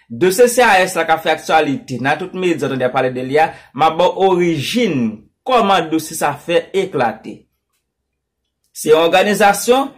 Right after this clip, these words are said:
ki te fè yon demann o nivou de C A S. Ebyen, lòske yo retounen, lè yo fè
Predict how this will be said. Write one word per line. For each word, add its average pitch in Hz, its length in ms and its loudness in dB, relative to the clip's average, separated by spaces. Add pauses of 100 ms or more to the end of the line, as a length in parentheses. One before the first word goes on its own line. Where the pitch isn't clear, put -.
(340)
ki 311 340 0
te 190 180 4
fè 185 240 0
yon 185 260 0
demann 165 520 0
o 190 100 2
nivou 156 260 -2
de 139 160 -4
C 147 160 -2
A 135 200 4
S. - 220 -8 (880)
Ebyen, 190 540 0 (100)
lòske 208 540 0 (180)
yo 175 240 0
retounen, 190 680 2 (560)
lè 175 220 2
yo 208 160 4
fè 208 160 2